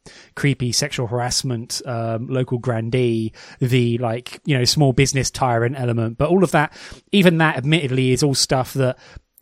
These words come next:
is, like, slightly thin gruel if you turn it slightly. It's like, "Oh, okay, this is suddenly seeming slightly paper thin." Um, like, I feel like it spends a lot more time just reveling in the characters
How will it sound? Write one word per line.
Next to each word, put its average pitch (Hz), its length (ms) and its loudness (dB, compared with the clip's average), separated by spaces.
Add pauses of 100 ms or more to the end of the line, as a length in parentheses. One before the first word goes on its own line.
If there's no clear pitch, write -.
(120)
is, 147 400 0
like, 127 320 -8
slightly 180 380 2
thin 180 320 6
gruel 170 420 8
if 147 180 0
you 147 60 0
turn 139 320 0
it 185 100 -6
slightly. 175 560 0
It's 156 220 -2
like, 151 160 0
"Oh, 165 220 4
okay, 147 280 0
this 127 140 2
is 123 220 -4 (100)
suddenly 135 280 0
seeming 127 280 0
slightly 123 300 -2
paper 131 260 0
thin." 110 400 -4 (420)
Um, 117 600 0 (600)
like, 151 120 4
I 151 60 4
feel 180 120 6
like 190 120 4
it 185 60 -2
spends 156 300 0
a 151 60 2
lot 165 160 4
more 143 180 0
time 143 380 0
just - 320 -2
reveling 131 320 2
in 127 100 -2
the 123 60 -6
characters 131 800 0